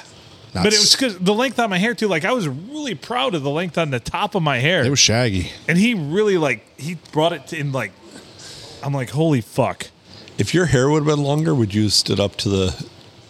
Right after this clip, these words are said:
Speaker 3: women who just came in and assaulted us verbally?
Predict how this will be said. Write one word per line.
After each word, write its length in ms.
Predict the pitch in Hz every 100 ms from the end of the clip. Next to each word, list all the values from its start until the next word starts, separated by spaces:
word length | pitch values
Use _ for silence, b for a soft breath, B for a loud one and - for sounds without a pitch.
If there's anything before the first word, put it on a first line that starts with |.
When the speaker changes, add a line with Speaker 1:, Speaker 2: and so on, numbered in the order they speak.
| - - - -
Speaker 3:
women 220 | 107 104
who 120 | 101
just 260 | 90 95 -
came 220 | - 95
in 140 | 92
and 200 | 95 90 - - -
assaulted 480 | 90 92 87 98
us 100 | 92
verbally? 480 | - 95 92 101 107